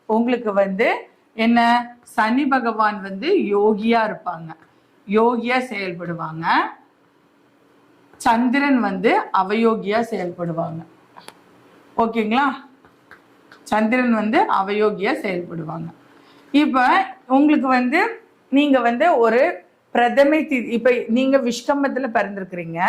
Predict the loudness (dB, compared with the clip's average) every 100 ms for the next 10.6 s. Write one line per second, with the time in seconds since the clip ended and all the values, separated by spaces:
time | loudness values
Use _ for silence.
0 | 0 -4 _ _ _ -2 2 2 0 2
1 | 2 2 -2 -4 2 4 4 0 -6 -6
2 | -4 -2 -2 0 0 0 -2 -4 -8 -8
3 | -2 2 0 0 -4 0 0 -2 -8 -2
4 | 0 0 -2 _ _ _ -2 2 4 4
5 | 2 0 2 2 2 0 0 -4 -6 -6
6 | -4 -6 -10 -8 -2 0 0 -2 -4 -6
7 | -4 -2 0 2 2 4 4 2 -6 _
8 | _ _ _ -4 -2 -2 0 2 4 4
9 | 2 2 2 4 4 4 4 2 0 -2
10 | -4 -2 4 6 6 2